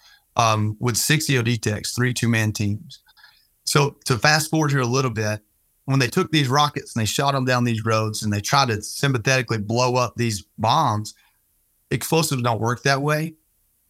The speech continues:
That didn't blow up any of the main charges. What it did do was it severed those wires.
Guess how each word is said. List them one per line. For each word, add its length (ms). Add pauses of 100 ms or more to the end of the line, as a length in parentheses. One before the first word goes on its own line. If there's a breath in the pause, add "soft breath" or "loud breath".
(120)
That 180
didn't 200
blow 240
up 160
any 140
of 120
the 60
main 200
charges. 480
What 140
it 80
did 180
do 120
was 120
it 140
severed 420
those 240
wires. 680